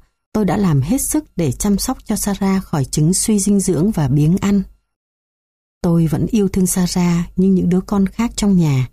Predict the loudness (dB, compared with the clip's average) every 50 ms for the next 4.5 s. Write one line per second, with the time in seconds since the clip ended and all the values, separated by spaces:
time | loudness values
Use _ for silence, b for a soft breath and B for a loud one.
0 | _ _ _ _ _ _ _ _ 0 2 2 2 2 0 0 0 0 -2 0 0
1 | 0 0 0 -2 -2 0 0 0 0 0 0 0 0 0 0 0 0 -2 -2 -2
2 | 0 0 2 2 0 0 -2 -4 -6 _ _ _ _ -2 0 0 0 0 -2 -2
3 | -2 -4 -2 -4 -6 -4 -2 -2 0 2 2 2 0 -2 -2 -2 -2 -2 0 0
4 | -2 0 0 0 2 2 2 2 0 0